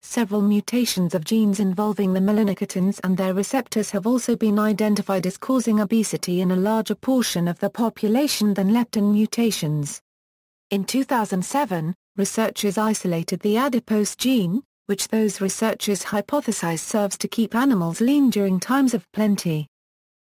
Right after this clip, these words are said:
In that study, increased adipose gene activity was associated with slimmer animals. Although its discoverers dubbed this gene the adipose gene,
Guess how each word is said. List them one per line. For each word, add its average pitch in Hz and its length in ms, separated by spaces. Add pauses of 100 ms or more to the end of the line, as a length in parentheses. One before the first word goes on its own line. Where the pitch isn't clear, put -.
In 180 160
that 226 140
study, 185 540 (200)
increased 196 520
adipose 220 560
gene 226 320
activity 175 640
was 185 240
associated 196 880
with 175 140
slimmer 233 380
animals. 165 680 (760)
Although 202 320
its - 180
discoverers 185 720
dubbed 208 340
this 254 200
gene 233 260
the 208 160
adipose 226 640
gene, 233 440